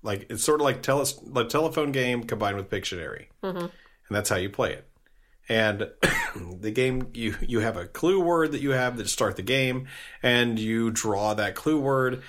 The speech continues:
Speaker 1: and then you pass these books, these little dry erase books around the table, you know, through multiple people who then you know,
Speaker 2: If you
Speaker 1: in
Speaker 2: see
Speaker 1: sequence, guess what the drawing is
Speaker 2: Yeah.
Speaker 1: or draw what the guess is that was just written down.
Speaker 2: If you see a word, you draw a picture. If you see a picture, you write the word.
Speaker 1: Right. Now, we've played this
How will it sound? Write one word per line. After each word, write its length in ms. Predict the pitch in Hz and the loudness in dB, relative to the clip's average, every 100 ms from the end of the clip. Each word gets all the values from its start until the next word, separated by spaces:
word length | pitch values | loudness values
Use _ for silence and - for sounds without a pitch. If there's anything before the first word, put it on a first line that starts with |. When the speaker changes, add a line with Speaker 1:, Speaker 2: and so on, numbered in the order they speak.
| - | -6
Speaker 1:
and 140 | - 135 | 2 4
then 80 | 135 | 4
you 80 | |
pass 360 | 131 123 110 - | 2 2 2 0
these 320 | - 107 98 | 0 0 0
books, 460 | - 101 101 - - | -2 -4 -2 -2 -2
these 220 | - 98 | -4 -6
little 280 | 101 101 98 | -2 -2 -2
dry 240 | 95 110 | 0 2
erase 340 | 110 104 98 95 | 2 2 0 -2
books 300 | - 90 - | -4 -4 -2
around 240 | 87 98 | -2 -2
the 40 | 107 | -4
table, 480 | 95 87 78 80 - - - - - - | -4 -4 -4 -8 -10 -20 -20 -20 -20 -6
you 140 | 135 | 0
know, 180 | 104 92 | 0 0
through 240 | 92 120 | 0 0
multiple 400 | 101 107 139 151 | 2 4 2 0
people 300 | 143 113 101 | 0 -2 -2
who 120 | 92 98 | -2 0
then 320 | 101 95 92 - - | 0 0 -4 -12 -20
you 240 | - - 107 | -12 -4 -2
know, 100 | 90 | -2
Speaker 2:
If 60 | - | 0
you 80 | |
Speaker 1:
in 80 | 131 | 2
Speaker 2:
see 300 | 123 - 160 | 2 4 4
Speaker 1:
sequence, 340 | 202 151 101 - | 4 2 2 -2
guess 480 | - 110 120 120 - | 0 0 2 0 0
what 240 | 117 113 | 0 0
the 80 | 117 | 0
drawing 440 | 113 113 117 113 110 | 2 2 2 0 2
is 380 | 151 151 147 180 | 2 4 2 2
Speaker 2:
Yeah. 160 | 165 | 2
Speaker 1:
or 380 | 127 120 123 117 | 2 4 4 4
draw 500 | 101 - 113 107 107 | 0 -2 0 2 2
what 200 | 107 107 | 2 0
the 80 | 107 | 0
guess 360 | 101 104 101 - | 0 0 0 -4
is 360 | 90 80 90 92 | -4 -6 -6 -6
that 160 | 95 | -6
was 180 | 95 92 | -6 -6
just 240 | 87 90 - | -6 -6 -6
written 260 | 85 92 | -6 -4
down. 160 | 98 - | 0 0
Speaker 2:
If 60 | - | 2
you 180 | 185 | 0
see 300 | 175 - 208 | 0 0 2
a 100 | 220 208 | 2 2
word, 380 | 196 196 196 | 2 2 2
you 80 | 185 | 2
draw 240 | 175 170 165 | 0 2 0
a 40 | |
picture. 380 | 165 170 - 170 | -2 -4 0 0
If 100 | 165 | 0
you 80 | 160 | -2
see 180 | - | 0
a 60 | 170 | -2
picture, 320 | 165 165 165 | 0 -2 0
you 360 | 160 156 156 151 | 2 2 0 -2
write 280 | 156 147 143 | 0 -2 0
the 80 | 143 | -4
word. 320 | 120 80 - | -4 -4 -4
Speaker 1:
Right. 360 | 110 98 85 - | -2 0 -2 -4
Now, 320 | 120 123 123 | 2 4 4
we've 380 | 110 143 185 - | 2 2 0 0
played 280 | 131 123 101 | 2 2 0
this 420 | 98 92 - - | 0 0 -2 -4